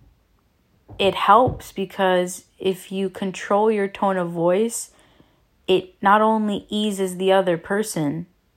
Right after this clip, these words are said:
it eases you, because it subconsciously and psychologically, uh,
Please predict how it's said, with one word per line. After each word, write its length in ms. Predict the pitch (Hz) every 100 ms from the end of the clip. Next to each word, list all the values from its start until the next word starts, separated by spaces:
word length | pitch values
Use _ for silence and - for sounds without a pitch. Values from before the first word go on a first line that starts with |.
| _ _ _
it 160 | 196
eases 480 | 190 196 185 180 170
you, 400 | 175 175 - - _ _ _ _ _ _
because 460 | 190 - 185 196 -
it 120 | - 180
subconsciously 1160 | - 131 - 190 196 196 190 - 180 170 165 - _ _
and 140 | - 185
psychologically, 1160 | 202 202 190 180 196 190 185 185 170 160 156 - _ _ _ -
uh, 300 | - 170